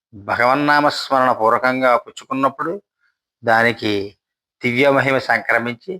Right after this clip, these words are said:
బ్రహ్మ తేజస్సు కలుగుతుంది, చిత్తశుద్ధి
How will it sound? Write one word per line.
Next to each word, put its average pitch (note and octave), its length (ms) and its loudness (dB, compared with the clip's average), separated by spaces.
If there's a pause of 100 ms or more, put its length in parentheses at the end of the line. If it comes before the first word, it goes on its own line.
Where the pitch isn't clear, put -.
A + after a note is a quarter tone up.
(460)
బ్రహ్మ A#2+ 300 0 (120)
తేజస్సు C3 460 0
కలుగుతుంది, G#2+ 520 -8 (680)
చిత్తశుద్ధి C#3+ 540 0